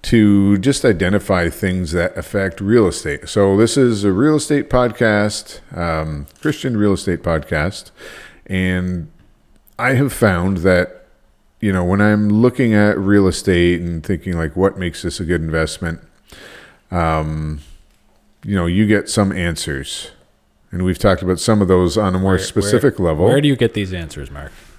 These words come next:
Speaker 1: Well, you do some research. You look on the old internet, <coughs> I suppose,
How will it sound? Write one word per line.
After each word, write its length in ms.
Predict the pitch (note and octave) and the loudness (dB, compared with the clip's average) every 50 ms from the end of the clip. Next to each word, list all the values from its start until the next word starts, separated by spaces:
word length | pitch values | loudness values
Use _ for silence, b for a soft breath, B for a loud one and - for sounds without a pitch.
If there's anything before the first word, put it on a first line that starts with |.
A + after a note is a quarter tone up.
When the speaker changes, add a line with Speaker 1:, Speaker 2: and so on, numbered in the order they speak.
| - - - | -20 -14 -2
Speaker 1:
Well, 300 | - A#3+ C#4 C#4 C4 B3 | 0 2 4 4 4 2
you 320 | G#3 F3+ F3+ F3 F3 F3 D#3 | 2 2 2 2 2 2 2
do 160 | D3 D#3 C#3+ | 2 2 2
some 180 | - D#3+ C#3+ | 2 -2 -2
research. 640 | D3+ F3 F3+ - - F#2+ D#2 - - - - - - | -2 -2 -2 0 0 0 0 -2 -6 -12 -12 -8 -4
You 100 | G2+ G2+ | -2 0
look 240 | A2 B2+ B2 - A#2+ | 0 0 0 0 0
on 160 | A#2 A2+ A2 | 0 0 0
the 100 | G#2+ A2+ | 0 0
old 280 | A2+ A2+ A2+ A2 A2 | 2 2 2 2 0
internet, 380 | C3 C#3+ - G2 E2 C#2+ C#2 - - - | 0 -2 -2 -4 -4 -2 -2 -2 -2 -2
<coughs> 80 | - - | -2 -4
I 100 | D#2+ D#2 | -6 -6
suppose, 640 | D2 - E2 D2 - D2+ D2+ C#2+ C#2 C2 - - - | -6 -8 -10 -8 -6 -6 -6 -6 -8 -10 -12 -14 -14